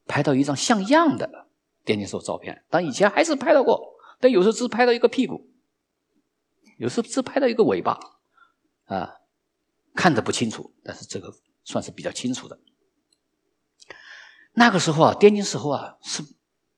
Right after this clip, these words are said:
由于长期被人猎杀，所以他见人就跑，很难看到。可是现在，这么多的猎人帮助我们以后，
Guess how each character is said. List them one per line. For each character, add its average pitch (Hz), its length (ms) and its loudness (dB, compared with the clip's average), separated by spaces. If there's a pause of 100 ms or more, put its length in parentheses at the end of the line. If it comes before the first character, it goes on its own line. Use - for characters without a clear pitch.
(600)
由 175 120 2
于 220 60 2
长 202 340 0
期 247 140 2
被 262 140 4
人 123 260 2 (300)
猎 190 140 4
杀， - 400 -6 (300)
所 - 160 0
以 190 40 0
他 - 120 -6
见 302 240 4
人 220 120 2
就 277 100 2
跑， - 640 -2 (580)
很 104 240 -6
难 147 140 2
看 185 200 2
到。 - 380 -4 (680)
可 - 140 -4
是 202 60 -2
现 330 280 6
在， - 360 -2 (3000)
这 294 200 8
么 226 120 8
多 190 120 6
的 151 100 6
猎 190 160 6
人 143 220 2
帮 196 180 -2
助 208 200 -4
我 104 60 -6
们 90 300 -18
以 104 120 -14
后， - 340 -16